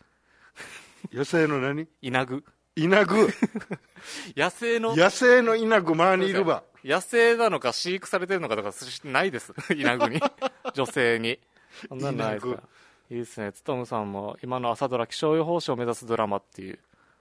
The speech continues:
Speaker 2: 朝ドラを、あ、今朝ドラ気象予報士を目指すドラマなんだ。
Speaker 1: え？
Speaker 2: 今、なんか朝ドラの
Speaker 1: で、や-、
Speaker 2: テーマが気象予報士を目指すっていう内容らしいです。
Speaker 1: 朝ドラ、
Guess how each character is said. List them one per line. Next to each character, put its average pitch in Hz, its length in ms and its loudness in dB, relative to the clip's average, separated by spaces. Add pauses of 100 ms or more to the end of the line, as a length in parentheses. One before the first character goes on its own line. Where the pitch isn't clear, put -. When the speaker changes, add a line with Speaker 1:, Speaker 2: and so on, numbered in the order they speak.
(400)
Speaker 2:
朝 131 240 -4
ド 170 140 -2
ラ 165 100 4
を、 151 240 4
あ、 127 80 0
今 202 240 4
朝 - 220 2
ド 208 100 2
ラ 196 100 4
気 - 140 -8
象 208 200 6
予 214 80 4
報 220 180 0
士 - 100 -6
を 110 40 -6
目 113 60 -2
指 113 140 -6
す - 100 -14
ド 123 60 -4
ラ 110 100 0
マ 107 120 -2
な 95 80 -4
ん 92 60 -10
だ。 - 120 -12 (380)
Speaker 1:
え？ 196 100 0 (1080)
Speaker 2:
今、 190 440 6
な 139 100 -4
ん - 20 -12
か 110 220 0
朝 160 200 0
ド 160 120 0
ラ 151 200 4
の 143 320 -4 (140)
Speaker 1:
で、 127 200 0
や-、 151 80 8
Speaker 2:
テ 196 60 4
ー - 20 -2
マ 180 160 0
が 180 260 0 (760)
気 - 120 -10
象 156 220 0
予 156 100 -2
報 151 160 -4
士 135 120 -6
を 113 60 -6
目 107 80 -8
指 101 140 -6
す - 140 -14
っ - 40 -12 (920)
て 123 100 -10
い 113 40 -6
う 104 100 -8
内 101 220 -6
容 104 160 -6
ら 92 80 -10
し - 120 -18
い 90 40 -20
で 82 60 -20
す。 - 120 -20 (220)
Speaker 1:
朝 131 260 -6
ド 123 160 -4
ラ、 120 180 -6